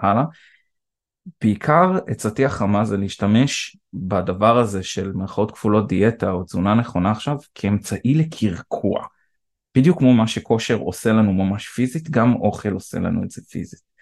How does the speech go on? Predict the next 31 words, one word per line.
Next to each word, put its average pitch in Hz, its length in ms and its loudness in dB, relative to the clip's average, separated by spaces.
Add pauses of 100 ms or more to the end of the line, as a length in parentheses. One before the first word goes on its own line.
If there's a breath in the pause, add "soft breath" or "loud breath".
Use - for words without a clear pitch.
(280 soft breath)
תשתמשו 107 420 0
בזה 147 220 0
כאופציה 131 680 2 (220)
לבחור 120 920 0 (140)
בחיים 110 480 0
שלכם 98 420 -4
עכשיו, 101 360 -6
כי 98 120 -2
אלוהים 107 300 4
אדירים, 110 320 2
כולנו 98 420 0
צריכים - 400 -8
את - 60 -10
זה. - 120 -14 (520 soft breath)
כולנו 127 500 4
צריכים 117 320 -4
עכשיו 110 240 -6
לשמור 107 380 -2
על 104 60 0
הבריאות 101 320 -2
שלנו, 101 300 -2
כולנו 110 400 2
צריכים 113 340 -2
עכשיו 107 300 -2
לשמור 101 320 0
על 107 60 2
עצמנו 101 340 -4
חזקים. 95 440 -4 (680 loud breath)
אני 117 140 4
מסכים 180 300 2
איתך 180 220 0